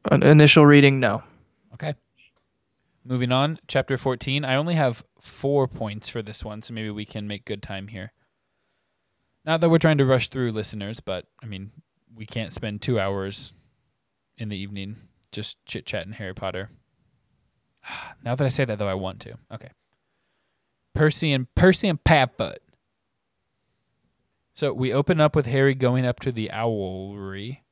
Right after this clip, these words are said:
Speaker 2: The ow-, the owlery. The ow-, owlery? I've always said
Speaker 1: The owl,
Speaker 2: owlery.
Speaker 1: owl, owlery?
Speaker 2: I've always said owlery, but now I'm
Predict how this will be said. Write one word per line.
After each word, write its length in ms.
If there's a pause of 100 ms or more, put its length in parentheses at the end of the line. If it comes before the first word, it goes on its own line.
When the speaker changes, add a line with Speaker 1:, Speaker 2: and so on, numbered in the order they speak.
(100)
Speaker 2:
The 180
ow-, 200
the 200
owlery. 800 (600)
The 1120 (100)
ow-, 240 (180)
owlery? 760 (1300)
I've 140
always 180
said 140
Speaker 1:
The 120
owl, 340
Speaker 2:
owlery. 100
Speaker 1:
owl, 500
owlery? 600 (1040)
Speaker 2:
I've 160
always 140
said 120
owlery, 560
but 140
now 180
I'm 240